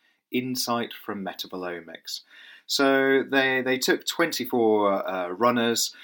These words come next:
uh, they gave, uh, sort of blinded them to either receiving a multi-strain probiotic, always good to see that it's multi-strain,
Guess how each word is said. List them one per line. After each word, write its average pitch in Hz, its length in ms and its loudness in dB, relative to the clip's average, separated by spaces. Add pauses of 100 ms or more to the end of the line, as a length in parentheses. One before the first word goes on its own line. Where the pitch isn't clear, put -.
(120)
uh, 92 220 -2
they 92 240 -6
gave, 101 640 0 (140)
uh, 92 320 0
sort 85 180 -6
of - 160 -18
blinded 127 480 2
them 117 240 0
to 95 180 -6
either 90 240 -4
receiving 92 640 -6 (340)
a 87 140 -12
multi-strain 101 1080 -4
probiotic, 98 840 -2 (200)
always 87 240 -12
good 90 200 -8
to 98 80 -10
see 95 180 -4
that 92 140 -6
it's 87 140 -10
multi-strain, 131 960 -6